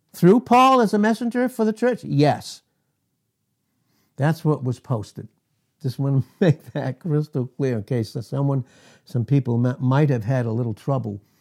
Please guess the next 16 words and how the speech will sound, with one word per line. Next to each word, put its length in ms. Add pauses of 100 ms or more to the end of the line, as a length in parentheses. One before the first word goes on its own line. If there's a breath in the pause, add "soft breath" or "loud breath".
(420)
uh, 200
with 280
that. 280 (960)
And 160
we 100
can 200
all 220
have 300
that 240
in, 280
in 160
our 160
growth 380
and 120
understanding 760
too. 220